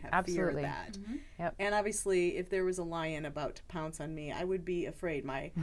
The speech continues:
Speaker 2: <laughs>
Speaker 1: amygdala would
Speaker 2: Yes.
Speaker 1: fly, you know, fight or
Speaker 3: Mm-hmm.
Speaker 1: flight would kick in, and I would run away or whatever you're supposed to do when you confront a lion. So
Speaker 2: Yeah.
Speaker 1: I kind of,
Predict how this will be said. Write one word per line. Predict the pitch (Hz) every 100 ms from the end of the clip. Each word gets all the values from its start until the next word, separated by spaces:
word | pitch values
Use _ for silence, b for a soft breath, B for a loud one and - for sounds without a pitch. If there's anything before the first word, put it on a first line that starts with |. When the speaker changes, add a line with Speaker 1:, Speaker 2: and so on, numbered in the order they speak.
| 151
Speaker 2:
<laughs> | -
Speaker 1:
amygdala | 180 196 233 262 240 233
would | 233 226
Speaker 2:
Yes. | - - -
Speaker 1:
fly, | 214 208 214
you | 208 214
know, | 202
fight | 233 247 247
or |
Speaker 3:
Mm-hmm. | 220 226
Speaker 1:
flight | 220 175
would | 202
kick | 220 214
in, | 185 170
and | 165
I | 175
would | 180 165
run | 160 156
away | 160 220 180 160
or | 156
whatever | 160 165 156 147 147
you're | 156
supposed | 165 175 175
to | 170
do | 180 180 160
when | 175 175
you | 170 180 -
confront | 190 190 165 180
a |
lion. | 208 220 185 180 B B 392 330
So | - 311
Speaker 2:
Yeah. | 311
Speaker 1:
I | 277
kind | 277 349 330
of, | 302